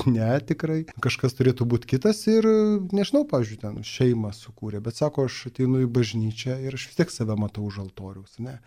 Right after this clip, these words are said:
Ir tada tarsi supranti, kad žmogus, nu va, tikriausiai ne tam pašaukime yra ir apie tai galvoja. Tai manau, toksai padrąsinimas kitą kartą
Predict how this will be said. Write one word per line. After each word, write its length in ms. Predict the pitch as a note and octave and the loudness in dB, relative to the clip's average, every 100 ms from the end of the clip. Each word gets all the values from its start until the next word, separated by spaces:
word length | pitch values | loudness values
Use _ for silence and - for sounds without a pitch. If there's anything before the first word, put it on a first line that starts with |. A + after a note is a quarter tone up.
| - | -12
Ir 100 | A2 | -6
tada 140 | - A#2 | 0 0
tarsi 300 | A2+ A2 - | 0 -4 -6
supranti, 380 | - - A2+ A2 | -8 -4 -4 -2
kad 120 | A#2 A2 | -4 -2
žmogus, 460 | A2 G#2 G#2+ - A#2+ | -2 -2 -4 -8 -6
nu 120 | A#2 | -4
va, 120 | B2 F#2+ | -4 -6
tikriausiai 640 | - - G#2 G2 - A2+ | -12 -14 -12 -12 -12 -8
ne 120 | G#2 | -6
tam 240 | G#2 G#2 G2+ | -6 -8 -8
pašaukime 600 | G#2+ - A2 - B2+ F3+ D3 | -8 -8 -8 -2 2 2 2
yra 180 | A#2 G2+ | 0 -6
ir 120 | G#2 | -8
apie 180 | G#2 G#2 | -10 -8
tai 80 | G#2+ | -6
galvoja. 440 | A2 A#2+ C3 D3 B2 | 0 2 4 4 2
Tai 140 | A#2+ A2 - - | -2 -4 -8 2
manau, 240 | B2+ C#3 D3+ | 4 6 6
toksai 380 | D3 C3 - C#3 | 2 0 2 2
padrąsinimas 840 | C3+ B2 A#2+ B2+ - D#3 D#3 D#3 - | 2 0 2 0 0 2 2 2 0
kitą 220 | - C#3+ D3 | -4 -2 0
kartą 400 | D3+ D3 - | 0 -2 0